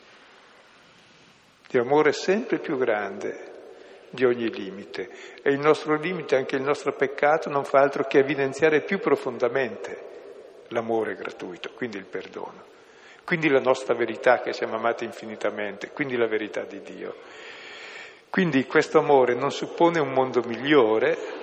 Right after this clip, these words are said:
suppone il mondo così com'è, ma in questo mondo siamo chiamati a vivere una cosa oggi, come dice il Vangelo di oggi, una cosa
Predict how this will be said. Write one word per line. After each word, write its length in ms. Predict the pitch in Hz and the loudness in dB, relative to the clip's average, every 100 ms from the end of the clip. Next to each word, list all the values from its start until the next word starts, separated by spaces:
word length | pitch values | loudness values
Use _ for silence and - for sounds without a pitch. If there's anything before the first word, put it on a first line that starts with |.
| - - - - - - - - - - - - | -12 -12 -14 -16 -18 -20 -20 -20 -20 -20 -20 -16
suppone 440 | - 131 170 170 | -8 -2 2 4
il 100 | 147 | 2
mondo 380 | 143 151 151 147 | 2 0 2 0
così 260 | 143 123 143 | 2 -2 0
com'è, 460 | - 151 143 170 - | -2 2 2 0 0
ma 120 | 143 | 0
in 140 | 139 | 0
questo 360 | - 165 - 196 | 0 -2 0 0
mondo 920 | 151 127 117 120 147 - - - - | 2 2 0 -2 -2 -2 -12 -14 -14
siamo 280 | - 139 135 | -6 -4 -2
chiamati 420 | 131 139 139 139 | 0 0 2 2
a 40 | 135 | -2
vivere 360 | 135 156 156 | -2 -4 -2
una 200 | 143 135 | -2 -2
cosa 520 | - 147 147 143 - - | -2 -2 0 -2 0 2
oggi, 420 | 127 - - - - | 2 2 -6 -10 -12
come 260 | - 117 | -10 -8
dice 220 | 107 - 113 | -10 -8 -8
il 60 | |
Vangelo 340 | 117 113 113 113 | -6 -6 -4 -4
di 120 | 107 | -4
oggi, 380 | 101 104 127 - | -4 -6 -10 -14
una 200 | - 117 | -6 -6
cosa 580 | - 127 127 123 123 117 | -2 0 0 0 -2 -4